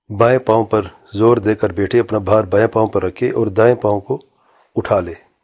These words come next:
اس کی دلیل کوئی نہیں ہے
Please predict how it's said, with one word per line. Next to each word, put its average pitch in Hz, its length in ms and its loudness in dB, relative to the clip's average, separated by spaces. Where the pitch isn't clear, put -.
اس - 140 -8
کی 143 100 -4
دلیل 117 320 -2
کوئی 98 240 -6
نہیں 85 280 -12
ہے - 180 -18